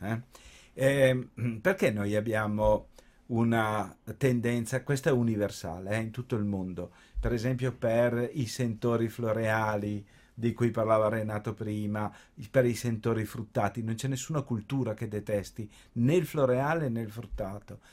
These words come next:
perché logicamente queste sono delle promesse, e per noi è, è, è una ricerca dell'opportunità che in qualche modo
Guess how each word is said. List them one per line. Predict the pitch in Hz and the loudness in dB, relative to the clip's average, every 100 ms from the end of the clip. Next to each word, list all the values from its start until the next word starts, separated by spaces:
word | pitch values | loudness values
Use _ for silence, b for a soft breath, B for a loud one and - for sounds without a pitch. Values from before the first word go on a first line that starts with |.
| B B | B B
perché | - 127 123 135 | 0 2 4 2
logicamente | 120 110 117 180 107 110 | 2 2 0 0 0 -2
queste | - 107 - | -4 -4 -4
sono | 135 113 | -4 -4
delle | 98 101 95 | -4 -6 -8
promesse, | - 101 123 120 - 120 b b - | -8 -4 -2 -2 -6 -10 b b -4
e | 117 120 | -2 -2
per | - 110 | -2 -2
noi | 113 143 | 0 2
è, | 131 120 107 | 2 0 -6
è, | 110 104 B B | -6 -8 B B
è | - | -2
una | 117 120 | 0 2
ricerca | 113 123 123 113 | 0 0 0 0
dell'opportunità | 120 113 110 107 120 110 123 120 135 110 123 | 0 0 0 -2 -4 -6 -4 -2 -2 -2 -4
che | 127 | -6
in | 107 | -8
qualche | - 110 107 143 | -6 -6 -4 -4
modo | 113 104 104 117 | -2 -4 -2 -4